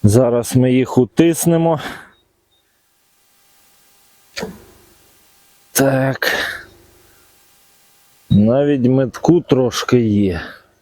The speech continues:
Таке щось з осені вони.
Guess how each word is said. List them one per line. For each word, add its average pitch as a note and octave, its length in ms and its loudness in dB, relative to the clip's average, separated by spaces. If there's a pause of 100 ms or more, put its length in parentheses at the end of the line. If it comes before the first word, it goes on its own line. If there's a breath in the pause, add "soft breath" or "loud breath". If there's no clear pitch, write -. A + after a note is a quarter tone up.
(840)
Таке D#3+ 320 2
щось - 560 -2 (880 loud breath)
з A2 140 2
осені D#3 500 0
вони. C#3+ 460 0